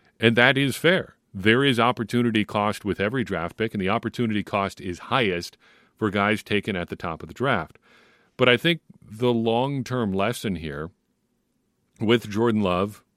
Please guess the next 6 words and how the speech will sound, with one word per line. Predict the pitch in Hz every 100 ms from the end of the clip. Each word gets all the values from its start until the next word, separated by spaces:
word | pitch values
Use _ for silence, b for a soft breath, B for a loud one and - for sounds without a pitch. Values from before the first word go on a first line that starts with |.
| _
with | 98 101 107 - - _ _ _ 127
guys | 104 107 104
like | 107
Rashawn | 95 98 104 98 92
Gary, | 87 95
with | 101 101 117 -